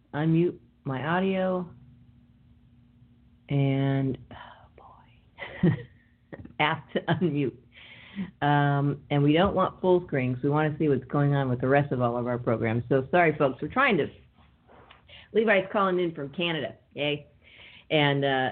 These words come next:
yeah, where are you guys? You guys are just too fast to respond here. Um, let's see.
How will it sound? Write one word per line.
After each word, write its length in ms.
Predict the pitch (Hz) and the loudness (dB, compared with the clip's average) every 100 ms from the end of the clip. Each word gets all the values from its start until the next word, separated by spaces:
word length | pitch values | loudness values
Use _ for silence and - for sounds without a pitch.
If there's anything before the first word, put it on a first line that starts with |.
| - | -2
yeah, 240 | 180 190 | 0 2
where 300 | 180 220 277 | 2 0 2
are 140 | 269 269 | 2 0
you 180 | 240 196 | -2 -2
guys? 260 | 196 160 - | -2 -2 -4
You 60 | 202 | -4
guys 160 | 220 220 | -2 -2
are 220 | 202 - | -2 -2
just 140 | - - - | -4 -4 -4
too 100 | 208 - | -4 -4
fast 360 | - - - - | -4 -4 -6 -6
to 60 | - - | -4 -4
respond 640 | - - 180 185 180 175 | -4 -4 -4 -4 -4 -4
here. 140 | - - - - - - - | -4 -4 -4 -4 -4 -4 -2
Um, 240 | 180 170 160 - - - 180 175 - - - - - - | -2 -4 -4 -6 -4 -4 -4 -4 -6 -4 -4 -4 -4 -4
let's 160 | 202 | -4
see. 120 | - | -2